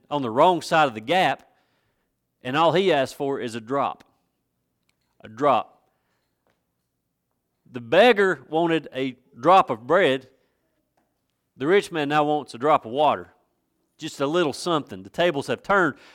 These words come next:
But did you notice what happened? There's a great gulf between the two, and now it just closed really fast.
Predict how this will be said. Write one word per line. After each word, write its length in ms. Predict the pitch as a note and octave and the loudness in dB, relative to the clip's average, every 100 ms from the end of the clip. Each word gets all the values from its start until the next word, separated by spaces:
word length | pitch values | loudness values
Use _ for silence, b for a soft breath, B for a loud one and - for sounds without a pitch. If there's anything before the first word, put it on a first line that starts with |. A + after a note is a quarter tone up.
| b | b
But 120 | D3+ | 0
did 180 | E3 D3+ | 2 0
you 60 | D#3 | 2
notice 300 | G3+ G#3 F#3 | 4 4 2
what 200 | G3 D3+ | -2 0
happened? 460 | F3+ D#3+ - F#2 _ _ _ _ _ _ _ _ _ _ | 2 0 -2 -18 _ _ _ _ _ _ _ _ _ _
There's 220 | C#3 D#3+ C#3 | -2 -2 -2
a 60 | |
great 380 | C3+ E3+ F3 D3+ | 0 2 2 2
gulf 380 | F3 E3 B2 - | 4 6 4 -4
between 360 | B2 D3 D3+ | -10 -6 -6
the 60 | B2 | -6
two, 380 | - F3+ C#3+ G#2+ - _ _ _ _ _ _ | -4 -2 -2 -4 -10 _ _ _ _ _ _
and 140 | - A#2+ | -12 -4
now 260 | D3 C3 | 0 0
it 80 | C3+ | 0
just 200 | A#2+ A#2+ | -4 -8
closed 380 | - D3 A#2+ G2 | -2 0 0 -2
really 220 | A#2+ A#2+ | -6 -6
fast. 500 | - A2+ E2+ - - | -4 -6 -6 -14 -20